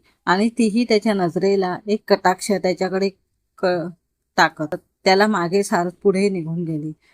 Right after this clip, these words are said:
मात्र संजय अजूनही ती त्याच्या डोळ्याच्या आड जातपर्यंत तिच्या पाठमोऱ्या देहाकडे बघत तिथेच उभा राहिला. जणू काही काळ वेळ थांबून गेला होता.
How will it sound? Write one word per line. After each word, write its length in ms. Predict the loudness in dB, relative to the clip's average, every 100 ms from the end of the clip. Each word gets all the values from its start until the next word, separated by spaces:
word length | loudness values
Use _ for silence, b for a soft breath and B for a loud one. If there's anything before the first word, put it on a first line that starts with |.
| _ -2
मात्र 300 | 0 0 0
संजय 360 | 0 2 2
अजूनही 640 | 2 0 -2 -2 -2 -2 -4
ती 160 | -4
त्याच्या 360 | -2 -2 0 -2
डोळ्याच्या 520 | 0 0 -2 -2 -2
आड 240 | -2 -4 -6
जातपर्यंत 1300 | -4 0 0 -2 _ _ _ _ 0 2 0 -2 -4 -6 -8 _ _
तिच्या 240 | -2 0 2
पाठमोऱ्या 600 | 2 0 -2 0 2 2
देहाकडे 500 | 0 -2 -2 -2 -2
बघत 300 | -2 -2 -4 2
तिथेच 360 | 2 4 2
उभा 200 | 2 0
राहिला. 320 | -2 -4 -4 -8 -14 -8 0
जणू 240 | 2 2
काही 280 | 0 0 0
काळ 320 | 2 2 0
वेळ 340 | -2 -2 -2 -4 _ _ _ -2
थांबून 380 | 0 0 0 0
गेला 380 | 0 0 -2 -4 -10
होता. 300 | -10 -6